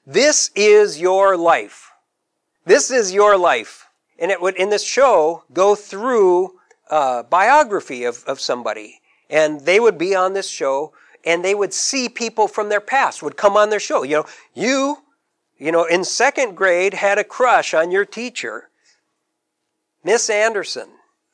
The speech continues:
Miss Anderson today is now Missus Johnson, and she's here with us. And, you know, it was, they'd go through this thing. Your life, that was this, this suke.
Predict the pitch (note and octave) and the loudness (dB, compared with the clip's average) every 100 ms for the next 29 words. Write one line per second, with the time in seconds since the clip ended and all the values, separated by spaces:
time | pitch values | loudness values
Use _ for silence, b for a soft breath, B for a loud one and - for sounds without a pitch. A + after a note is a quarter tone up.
0 | b b A#3 E4 C#4+ C4+ C4+ A3 B3+ A#3 | b b 0 2 4 4 4 0 0 0
1 | G3 G3+ C#4 A#3 A3 F#3+ D#3 A#3 C4 G#3+ | -2 2 4 4 0 -2 0 4 6 4
2 | G3+ D#4 - D#3+ C3 B3+ C4 F3 - E3 | 4 0 -2 -8 -4 -2 0 -2 -4 -4
3 | F#3+ - C#4+ D4 A#3+ C4 A#3 A#3 A#3 E3 | -4 -6 -10 -12 -12 -8 -4 -4 -4 -8
4 | - D3 D3 - E3+ C#3+ B B - G#3+ | -8 -10 -10 -8 -2 0 B B 0 0
5 | G3 b b F#3 F#3 G#3+ G#3 A3+ A#3 E3+ | 0 b b -4 0 0 0 -2 -2 -4
6 | - D3 D#3+ - _ _ _ - E3+ G3+ | -4 -6 -6 -12 _ _ _ -6 -2 0
7 | G3 A3+ A#3 C#3 - - _ _ _ _ | 0 0 -2 -6 -14 -20 _ _ _ _
8 | F3 G3 F#3 F3+ E3+ - - _ _ _ | -2 -2 -4 -8 -10 -10 -16 _ _ _
9 | _ _ _ D3 D#3+ - - - - - | _ _ _ -6 -6 -6 -12 -16 -14 -12
10 | - G3+ - | -10 -12 -16